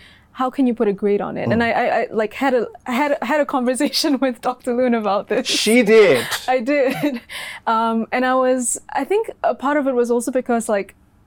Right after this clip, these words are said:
Speaker 1: and up till that point, like, I would get a brief, I would read it, I would understand what was needed, and I would do it and get the score and get the grade. And this kind of, like, interrupted that process. Like, there was a brief,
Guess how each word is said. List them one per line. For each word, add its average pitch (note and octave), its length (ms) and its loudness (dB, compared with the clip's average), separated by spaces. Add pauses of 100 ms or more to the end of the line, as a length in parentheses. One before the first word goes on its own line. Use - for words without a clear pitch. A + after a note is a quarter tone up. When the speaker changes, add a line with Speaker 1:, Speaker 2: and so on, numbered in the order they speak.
(160)
Speaker 1:
and B3+ 280 0
up D4 160 -4
till E4+ 160 2
that A3 200 0
point, A3 440 -2
like, G#3+ 260 -2 (300)
I B3 100 0
would C4 180 0
get C4+ 120 0
a A#3+ 60 2
brief, A#3 560 0 (100)
I A3 100 0
would G#3+ 180 2 (100)
read A#3+ 120 2
it, D#4 180 -2 (140)
I G3 60 0
would G3 100 0
understand A3 540 0
what A3+ 240 0
was G#3+ 260 -4
needed, A3 460 2
and G#3+ 120 0
I G3 60 0
would F#3+ 240 -2
do G3 180 0
it - 180 -6 (180)
and A3 180 2
get G3 200 -4
the G#3 100 -2
score - 400 -8 (180)
and G3+ 180 -4
get - 180 -2
the G#3 80 -4
grade. D#3 300 -4 (540)
And C#4 140 4
this E4+ 120 0
kind G#4 200 0
of, G4+ 100 -4
like, B3 320 -2 (480)
interrupted C#4+ 520 0
that - 140 -2
process. A#3 460 -2
Like, A3 280 -2 (360)
there A#3 240 0
was A#3+ 200 0
a A3+ 60 2
brief, G3 640 -4